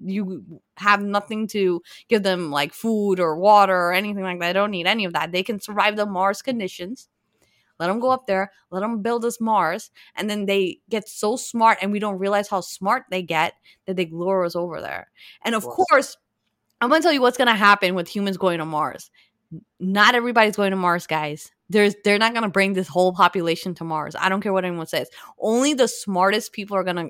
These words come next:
Speaker 1: end up going to Mars. They're gonna have, they're gonna sell
Speaker 2: A hundred percent.
Speaker 1: tickets to, like, the richest people.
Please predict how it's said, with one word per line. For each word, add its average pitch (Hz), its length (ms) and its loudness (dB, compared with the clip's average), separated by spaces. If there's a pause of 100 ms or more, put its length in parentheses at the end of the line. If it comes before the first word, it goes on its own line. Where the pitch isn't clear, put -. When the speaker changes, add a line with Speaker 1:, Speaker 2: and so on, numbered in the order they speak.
Speaker 1:
end 180 160 -2
up 170 100 -6
going 170 260 -2
to 165 60 -16
Mars. 147 380 -8
They're 190 140 -2
gonna 214 160 0
have, 214 200 0 (100)
they're 202 100 2
gonna 240 180 2
sell 262 140 -2
Speaker 2:
A 240 100 4
hundred - 80 -14
percent. 208 160 0
Speaker 1:
tickets 202 320 -2 (360)
to, 254 100 -2
like, 214 180 4
the 196 100 -2
richest 208 400 0
people. 320 440 -4